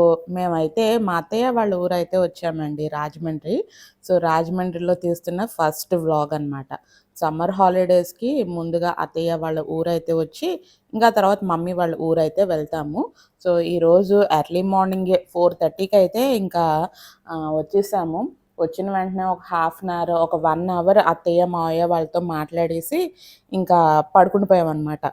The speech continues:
ఇంకా మార్నింగ్ లెగిసిన తర్వాత ఇంకా మేడ మీదకి వచ్చి, ఇక్కడ అందమైన గోదావరి మా అత్తయ్య వాళ్ళ, ఆ, ఇంటి పక్కనే ఉంటుందండి, బాగా కనిపిస్తూ ఉంటుందన్నమాట. ఎప్పుడు రాజమండ్రి వచ్చినా సరే ఈ వ్యూ అనేది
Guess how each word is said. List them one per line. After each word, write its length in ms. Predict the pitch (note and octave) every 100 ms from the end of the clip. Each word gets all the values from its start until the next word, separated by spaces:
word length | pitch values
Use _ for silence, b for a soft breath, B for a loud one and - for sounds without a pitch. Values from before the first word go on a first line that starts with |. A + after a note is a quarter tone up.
| _ b _ F3
ఇంకా 160 | E3+
మార్నింగ్ 500 | E3 D#3+ D#3+ F#3 G#3
లెగిసిన 460 | G3 E3+ F3 G3 G3
తర్వాత 520 | F3+ E3 E3 E3 E3 C#4+ D#4+ G#3+
ఇంకా 600 | F3 D#3+ E3 D#3 D3+ F#3+ _ _ _
మేడ 300 | F3 E3 D#3+
మీదకి 360 | F3 G3 G3+ F#3
వచ్చి, 380 | F3+ - D4 F4
ఇక్కడ 240 | B3 F3
అందమైన 540 | D#3+ D3+ E3 F3+ G#3 G#3
గోదావరి 580 | F3 E3 F3 E3+ E3 -
మా 160 | E3+
అత్తయ్య 360 | D#3+ - E3+ F3+
వాళ్ళ, 440 | E3+ E3 D#3 D#3 E3 B B B -
ఆ, 220 | E3+ D#3
ఇంటి 280 | E3+ F#3 A3+
పక్కనే 580 | - F#3 - - A3+ A#3+
ఉంటుందండి, 720 | G#3 G3 G3 F#3 F3 E3+ G#3+
బాగా 400 | F#3 E3 D#3+ F#3
కనిపిస్తూ 540 | G#3+ F#3 F3+ F3+ G3
ఉంటుందన్నమాట. 840 | F3+ E3+ E3+ E3 E3 D#3 D#3 G#3+ G#4+ _ _ _ _ _ _ E3
ఎప్పుడు 320 | F3 G3 G3+
రాజమండ్రి 500 | G#3 F#3+ G3+ G3+ G3
వచ్చినా 280 | F#3+ F#3+ F#3
సరే 440 | F#3+ F3+ C4 D#4+ B B _
ఈ 120 | F#3+ F3
వ్యూ 240 | F3+ G3
అనేది 520 | G#3 G3 F3+ F3+ F#3+